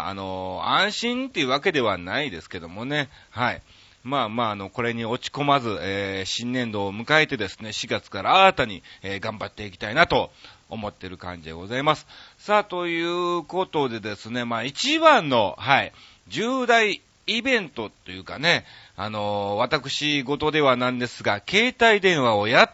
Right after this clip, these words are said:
と、えー、交換しましてね。いやー、嬉しい。あの、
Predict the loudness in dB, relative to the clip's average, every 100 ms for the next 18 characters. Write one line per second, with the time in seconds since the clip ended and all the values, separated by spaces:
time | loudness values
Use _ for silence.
0 | _ 10 10 8 -2 -20 -6 -2 0 -2
1 | 2 2 4 0 0 0 0 0 0 -4
2 | 4 6 6 0 -20 -18 -8 -4 0 0
3 | 2 4 6 6 6 4 4 4 4 6
4 | 6 4 2 -2 -2 -4 -4 0 2